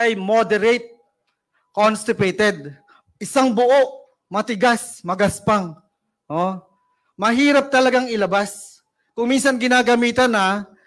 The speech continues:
ng, ah, suppository. Merong pang matanda na suppository, may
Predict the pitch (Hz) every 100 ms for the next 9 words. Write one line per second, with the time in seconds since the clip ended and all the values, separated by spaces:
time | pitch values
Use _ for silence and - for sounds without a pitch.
0 | _ _ - 214 214 214 214 208 208 202
1 | 196 240 220 233 214 208 202 214 - _
2 | _ _ _ _ _ _ _ _ _ 180
3 | 185 196 190 196 196 202 196 185 190 185
4 | 185 175 - - 170 233 196